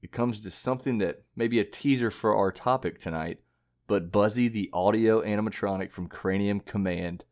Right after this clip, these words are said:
has been stolen from Epcot. Someone or a group, something, went in the old attraction,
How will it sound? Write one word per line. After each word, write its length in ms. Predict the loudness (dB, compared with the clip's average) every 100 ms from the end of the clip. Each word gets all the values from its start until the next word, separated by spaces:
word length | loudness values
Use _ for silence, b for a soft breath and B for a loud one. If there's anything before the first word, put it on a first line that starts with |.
| _ _
has 240 | 0 2 2
been 200 | 0 0
stolen 540 | 4 4 4 -2 -10 _ _
from 160 | -4 -2
Epcot. 400 | -2 -2 -8 -8 _ _
Someone 640 | -8 -4 0 0 2 0 -2 _ _ -2
or 400 | 0 2 -2 -6 -6
a 100 | -6
group, 540 | 2 6 6 4 -4 -20 -12
something, 800 | -4 -4 0 2 4 2 0 -6 _ _ _ _ _ _ -4
went 320 | 2 2 0
in 260 | 0 0 2
the 140 | 2
old 160 | 0 0
attraction, 640 | 0 -2 -2 -8 -8